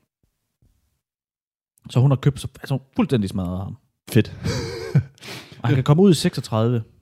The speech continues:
Speaker 1: Tiger King.
Speaker 2: Ja,
Speaker 1: Joe
Speaker 2: ja,
Speaker 1: Exotic.
Speaker 2: ja, han havde fået, hvad var det nu, har vi ikke lige
Speaker 1: Toogtyve år.
Speaker 2: Ja.
Speaker 1: God, god rumtid. Han lige kan sidde og tænke, "Uh, skulle jeg lege med de tiger der igen?"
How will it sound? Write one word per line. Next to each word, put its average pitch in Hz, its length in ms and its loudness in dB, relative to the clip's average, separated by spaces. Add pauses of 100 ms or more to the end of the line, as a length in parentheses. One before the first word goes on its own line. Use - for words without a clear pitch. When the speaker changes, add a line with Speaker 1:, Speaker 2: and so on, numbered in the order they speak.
(240)
Speaker 1:
Tiger 107 240 -2
King. 101 220 -8 (840)
Speaker 2:
Ja, 117 100 6
Speaker 1:
Joe 110 180 4
Speaker 2:
ja, 113 100 6
Speaker 1:
Exotic. - 240 -2
Speaker 2:
ja, - 80 4
han 95 100 2
havde 95 220 4
fået, 117 240 0
hvad 104 100 0
var 104 120 4
det 98 180 2
nu, 98 260 -2
har 101 140 2
vi 95 60 2
ikke 98 100 -4
lige 104 100 -2
Speaker 1:
Toogtyve 107 300 2
år. 87 200 -8 (260)
Speaker 2:
Ja. 90 120 -6 (560)
Speaker 1:
God, 131 200 2 (420)
god 170 220 2 (200)
rumtid. 117 460 -4
Han 123 100 -8
lige 120 120 -2
kan 113 100 -4
sidde 113 200 0
og 104 60 -2
tænke, 95 260 -8
"Uh, 101 200 -10
skulle 87 180 -10
jeg 87 80 -14
lege 120 200 -6
med 107 120 -2
de 101 80 -6
tiger 113 260 -4
der 101 140 -2
igen?" 101 220 -10